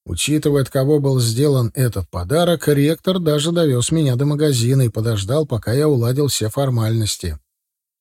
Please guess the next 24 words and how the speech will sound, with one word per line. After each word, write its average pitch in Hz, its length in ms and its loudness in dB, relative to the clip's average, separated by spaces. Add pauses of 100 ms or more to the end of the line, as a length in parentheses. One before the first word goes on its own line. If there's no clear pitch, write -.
(300)
Передержка 123 640 -2
питомца 170 520 -2
обошлась 165 500 0
мне 180 220 2
в 127 80 0
десять 139 400 0
золотых 123 480 0
в 120 80 0
день. 98 420 -2 (600)
Только 101 340 -4
три 143 200 2
вольера 117 460 0
из 104 180 0
десяти 120 440 -2
были 160 240 2
заняты, 147 580 2
как 170 260 -4
и 151 60 0
говорила 127 480 0
Грандмаг. 117 760 -2 (520)
Заодно 156 520 2
и 165 120 -2
уточнил 127 600 -2
цены. 87 640 -4